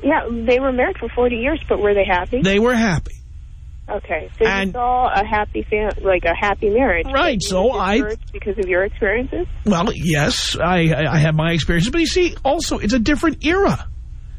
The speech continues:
Speaker 2: Divorce is,
Speaker 1: Okay.
Speaker 2: divorce is easy to get now.
Speaker 1: But,
Speaker 2: Uh,
Speaker 1: I mean, are you saying, eh, would your parents have gotten the divorce if they had that option?
Speaker 2: Well, they had the option, but they didn't do it.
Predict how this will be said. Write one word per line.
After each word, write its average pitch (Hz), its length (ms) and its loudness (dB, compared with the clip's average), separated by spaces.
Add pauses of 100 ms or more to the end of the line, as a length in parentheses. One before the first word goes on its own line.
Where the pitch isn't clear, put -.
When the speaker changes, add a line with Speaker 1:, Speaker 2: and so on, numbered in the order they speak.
(520)
Speaker 2:
Divorce 170 540 2
is, 175 160 2
Speaker 1:
Okay. - 80 -8
Speaker 2:
divorce 165 540 2
is 180 120 2
easy 190 260 4
to 190 80 4
get 196 300 2
now. 196 460 0 (920)
Speaker 1:
But, 247 180 0
Speaker 2:
Uh, 226 40 2
Speaker 1:
I 254 180 0
mean, 254 160 -4
are 240 120 0
you 247 220 0
saying, 247 220 0
eh, - 220 -6
would 233 240 0
your 262 120 0
parents 233 400 0
have 240 200 0
gotten 220 340 0
the 226 60 0
divorce 208 400 2
if 208 120 -4
they 196 100 2
had 196 220 0
that 190 160 2
option? 233 460 -4 (1200)
Speaker 2:
Well, 262 120 4
they 220 100 4
had 302 340 4
the 160 180 2
option, 160 520 0
but 170 200 2
they 190 140 2
didn't 175 320 4
do 294 200 2
it. - 80 -8